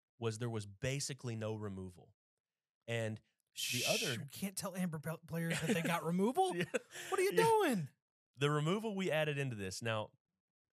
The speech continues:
Speaker 1: the card is not insane, but it's
Speaker 2: It's
Speaker 1: very
Speaker 2: really
Speaker 1: solid
Speaker 2: good.
Speaker 1: for, like,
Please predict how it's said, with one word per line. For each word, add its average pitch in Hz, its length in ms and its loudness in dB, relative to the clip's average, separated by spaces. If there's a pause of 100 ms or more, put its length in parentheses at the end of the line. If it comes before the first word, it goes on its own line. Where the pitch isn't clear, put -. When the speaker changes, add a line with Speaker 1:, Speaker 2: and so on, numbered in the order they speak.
Speaker 1:
the 127 80 -4
card 214 280 0
is 175 140 -4
not 170 260 -2
insane, 120 800 -4
but 120 120 -4
it's 120 180 -6
Speaker 2:
It's 110 80 -14
Speaker 1:
very 151 300 0
Speaker 2:
really 156 100 0
Speaker 1:
solid 127 460 0
Speaker 2:
good. 127 100 -10
Speaker 1:
for, 123 140 -2
like, 104 320 -4